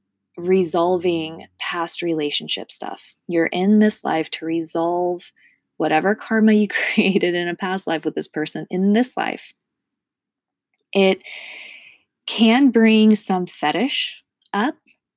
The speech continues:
in the relationship. It may also feel spiritualizing. Like when you are with this person,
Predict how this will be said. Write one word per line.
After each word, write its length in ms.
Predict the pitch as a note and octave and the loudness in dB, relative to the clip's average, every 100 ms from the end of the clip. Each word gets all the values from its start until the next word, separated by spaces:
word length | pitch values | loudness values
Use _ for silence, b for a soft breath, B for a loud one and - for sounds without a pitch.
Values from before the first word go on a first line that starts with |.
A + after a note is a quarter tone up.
| _ _ _ - | _ _ _ -2
in 160 | G#3 | 0
the 100 | G#3 | 2
relationship. 720 | G3+ F#3 D#3+ - F3 F#3 A3+ - B B B B B - | 0 -2 -4 -8 -10 -10 -10 -12 B B B B B -2
It 160 | A3 | 2
may 460 | A3 G#3+ A#3+ E4 F4 - | 4 6 6 4 2 0
also 760 | - A#3 A3 A#3+ A3 G#3+ G#3 G#3 | 0 0 0 0 0 2 0 -2
feel 840 | - - - F#3 F3 E3+ E3+ E3+ F3 b b b b b _ _ - | -8 -12 -6 -4 -2 -4 -4 -6 -10 b b b b b _ _ -12
spiritualizing. 1300 | - - - - G#3+ G3 F#3 D#3+ C#3+ - A2 F2+ - _ _ _ _ _ - | -4 -2 -2 -2 2 2 2 -4 -4 -6 -8 -14 -18 _ _ _ _ _ -8
Like 460 | F3+ F3 E3+ - - | -4 0 -2 -4 -6
when 340 | F#3+ G#3 A#3 | 0 4 6
you 120 | A#3+ | 6
are 120 | B3 G#3+ | 4 2
with 180 | G3 | 0
this 200 | F#3 F3+ | 0 -4
person, 760 | - - F3 - D3 - E3 | -4 -8 -6 -6 -8 -10 -12